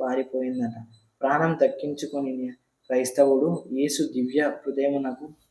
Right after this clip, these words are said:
కృతజ్ఞత స్తోత్రములు చెల్లించుకొనుచు మెల్లమెల్లగా ఇంటికి పోయాడట. పక్క గ్రామంలో నున్న తన విచారణ స్వాముల వారి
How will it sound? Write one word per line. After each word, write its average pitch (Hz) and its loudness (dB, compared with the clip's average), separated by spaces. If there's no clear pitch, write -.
కృతజ్ఞత 143 0
స్తోత్రములు 135 -2
చెల్లించుకొనుచు 135 -4
మెల్లమెల్లగా 143 2
ఇంటికి 139 -6
పోయాడట. 127 -4
పక్క 131 -4
గ్రామంలో 139 0
నున్న 127 -4
తన 127 -2
విచారణ 135 -2
స్వాముల 131 -8
వారి 123 -2